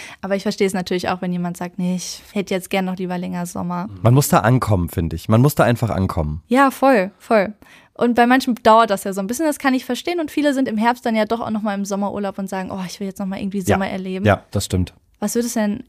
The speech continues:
Speaker 1: empfehlen für die Leute? Wo kann man denn jetzt am besten noch in die Sonne fliegen?
Speaker 2: Ah, es ist so ein bisschen schwierig. Also ich war mal im, ähm, Oktober auf Ibiza
Speaker 1: Mhm.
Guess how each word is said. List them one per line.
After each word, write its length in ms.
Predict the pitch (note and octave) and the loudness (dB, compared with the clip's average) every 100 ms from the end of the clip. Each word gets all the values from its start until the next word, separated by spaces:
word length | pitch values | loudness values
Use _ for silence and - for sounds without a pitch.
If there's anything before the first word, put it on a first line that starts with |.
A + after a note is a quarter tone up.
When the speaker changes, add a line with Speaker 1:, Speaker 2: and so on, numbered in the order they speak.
| _ | _
Speaker 1:
empfehlen 580 | G3+ F#3+ - A#3 G#3 F#3+ | -6 -6 -2 0 0 -2
für 120 | F#3 | -4
die 160 | F#3 | -4
Leute? 360 | F#3 F#3 F#3+ F#3+ | -4 -4 -4 -8
Wo 40 | |
kann 160 | F#3 - | -8 -4
man 120 | G3 | -2
denn 140 | F#3+ F#3+ | -2 -2
jetzt 160 | G3 | -4
am 100 | G3+ | -6
besten 240 | G3 G3 F#3+ | -6 -6 -8
noch 120 | F#3 | -6
in 80 | F#3+ | -4
die 80 | F3+ | -4
Sonne 240 | F#3 F3+ | -4 -6
fliegen? 400 | - G3+ G#3+ F#3 | -6 -4 -4 -2
Speaker 2:
Ah, 180 | F#2+ B2 | -2 -2
es 120 | - | -2
ist 120 | - | 0
so 40 | D3+ | 4
ein 80 | C#3 | 4
bisschen 220 | C3+ C#3 | 2 -2
schwierig. 500 | - D3 A#2+ C#3 - - | 2 2 2 0 -4 0
Also 180 | A2+ G2+ | 2 2
ich 100 | - | 2
war 120 | A2+ | 2
mal 160 | B2+ A#2 | 2 2
im, 360 | G#2 G2 G2 - | 0 0 0 0
ähm, 200 | F#2+ F#2 | -2 -2
Oktober 680 | - - A#2+ A#2 G#2+ G#2+ G#2 | -4 -4 0 0 0 -2 -2
auf 320 | G#2 F#2 F2+ | -2 -2 -4
Ibiza 640 | - G#2+ B2+ - C3+ D#3 E3 - | -6 -6 -6 -4 -4 -4 -6 -6
Speaker 1:
Mhm. 420 | F#3 F#3 F#3 | -6 -6 -6